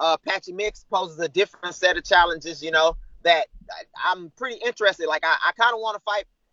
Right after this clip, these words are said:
Patchy because I haven't fought him before and kinda see where my skills stack up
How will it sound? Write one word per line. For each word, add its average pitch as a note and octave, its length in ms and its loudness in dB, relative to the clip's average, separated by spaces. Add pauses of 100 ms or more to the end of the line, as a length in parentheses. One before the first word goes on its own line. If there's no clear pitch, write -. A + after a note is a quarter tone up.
(120)
Patchy A3+ 260 0
because F3+ 300 -10
I E3+ 80 -2
haven't E3+ 260 -6
fought F3 200 0
him F#3 80 -12
before F#3+ 560 -4
and D3 180 -14
kinda D#3+ 220 -4
see F3 160 -8
where E3+ 120 -8
my D#3+ 120 0
skills E3+ 400 -4
stack D3+ 300 2
up F3+ 220 2